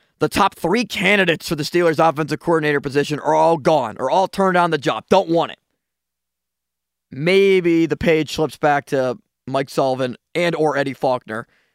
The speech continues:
to work in some capacity. But Tomlin, and again, very transparent nature, didn't seem like that was indicative of what potentially is gonna happen with this team.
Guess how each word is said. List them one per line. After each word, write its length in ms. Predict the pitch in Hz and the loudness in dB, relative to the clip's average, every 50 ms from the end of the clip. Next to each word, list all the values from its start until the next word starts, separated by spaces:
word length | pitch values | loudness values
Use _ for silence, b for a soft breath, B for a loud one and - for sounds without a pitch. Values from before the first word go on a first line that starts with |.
| _ _ _ _ _ _ _ _ _ _ _ _ _ | _ _ _ _ _ _ _ _ _ _ _ _ _
to 80 | - 247 | -2 0
work 300 | 254 254 262 262 262 - | 2 4 4 4 4 2
in 120 | 240 214 | 0 -2
some 260 | 170 - - 185 196 196 | 0 0 0 0 0 0
capacity. 640 | - 214 - 214 208 202 196 - - 196 202 196 185 - _ _ _ _ _ _ _ _ _ _ _ | -2 0 2 4 2 2 2 0 0 0 0 0 -2 -6 _ _ _ _ _ _ _ _ _ _ _
But 160 | - 226 - | 0 0 2
Tomlin, 560 | - 262 220 233 240 220 220 208 196 190 - - _ _ _ _ _ _ _ _ | 4 4 4 4 4 4 2 0 0 -2 -8 -12 _ _ _ _ _ _ _ _
and 100 | - 151 | -8 -6
again, 380 | 170 180 233 226 202 185 185 - - _ _ _ _ _ _ _ _ _ _ _ _ _ _ _ _ _ - | 0 2 2 2 2 2 -2 -6 -12 _ _ _ _ _ _ _ _ _ _ _ _ _ _ _ _ _ -4
very 180 | 151 160 175 156 | 0 0 0 0
transparent 640 | - - 185 170 180 190 - - 202 190 196 190 - | -2 -4 -2 -2 0 -2 0 0 0 2 2 0 0
nature, 500 | 185 196 214 208 - 185 151 151 147 147 _ _ _ _ _ _ _ _ _ _ _ _ | 0 0 0 0 0 0 0 0 -2 -6 _ _ _ _ _ _ _ _ _ _ _ _
didn't 260 | - 208 214 226 214 170 | 4 4 4 4 2 0
seem 240 | - - 202 202 | 0 0 0 2
like 240 | 196 185 185 175 143 | 4 4 2 4 2
that 200 | 165 165 165 160 | 2 2 2 4
was 520 | 160 160 156 151 147 127 - - - - _ | 2 2 2 2 0 -2 -6 -12 -16 -12 _
indicative 840 | - 160 156 147 160 156 - 156 143 139 131 127 127 120 - - _ _ _ | -4 -2 0 0 -2 -2 0 0 0 0 0 -2 -2 -6 -10 -18 _ _ _
of 180 | - 151 143 156 | -2 -2 0 2
what 240 | 143 156 156 - - | 2 2 2 0 -4
potentially 400 | 160 - - 131 135 - 139 131 | -6 -4 -4 -4 -2 -4 -4 -4
is 60 | 120 | -4
gonna 180 | - 123 127 | -4 -4 -4
happen 340 | 139 - 156 147 - 135 127 | -2 -2 -2 -2 -2 -4 -8
with 120 | 113 110 - | -8 -12 -14
this 140 | 117 - | -18 -18
team. 220 | - - 85 - | -16 -14 -16 -16